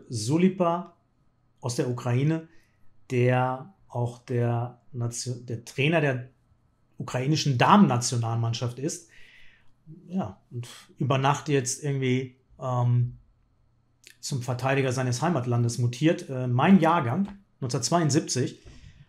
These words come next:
Und ja, steht da mit Gewehr und Weste irgendwo in seiner Heimatstadt, ich weiß gar nicht genau wo, ja, und verteidigt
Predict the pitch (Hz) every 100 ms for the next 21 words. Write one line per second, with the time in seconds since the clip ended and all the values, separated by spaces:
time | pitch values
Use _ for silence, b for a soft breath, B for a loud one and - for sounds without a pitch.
0 | b - 139 135 123 135 120 113 - _
1 | _ _ - 131 131 131 135 - - -
2 | _ _ _ - 120 131 139 139 120 127
3 | 139 - 147 143 120 - - - 139 135
4 | 120 131 127 127 113 131 139 - 120 113
5 | 123 - 123 117 120 117 104 113 143 b
6 | b b b b b _ - - - 123
7 | - 120 113 110 123 - -